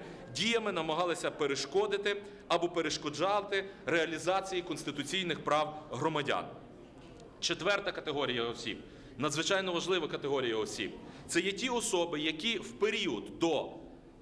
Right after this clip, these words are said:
дев'ятнадцятого серпня тисяча дев'ятсот дев'яносто першого року були обрані або працювали на керівних посадах в Комуністичній партії Радянського Союзу, Комуністичній партії України,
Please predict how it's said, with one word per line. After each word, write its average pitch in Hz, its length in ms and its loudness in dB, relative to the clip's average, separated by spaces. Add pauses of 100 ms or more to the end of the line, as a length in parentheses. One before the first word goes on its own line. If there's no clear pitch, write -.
(560)
дев'ятнадцятого 190 1200 2
серпня 190 680 2
тисяча 208 540 0
дев'ятсот 170 640 2
дев'яносто 175 600 0
першого 143 680 2
року 160 400 0 (1300)
були 254 280 2
обрані 185 760 2
або 160 220 2
працювали 202 680 2
на 160 100 -2
керівних 196 440 -2
посадах 165 500 2
в - 40 -14
Комуністичній 196 580 0
партії 185 400 4
Радянського 147 460 2
Союзу, 113 500 -2 (320)
Комуністичній 220 580 0
партії 208 420 0
України, 131 600 0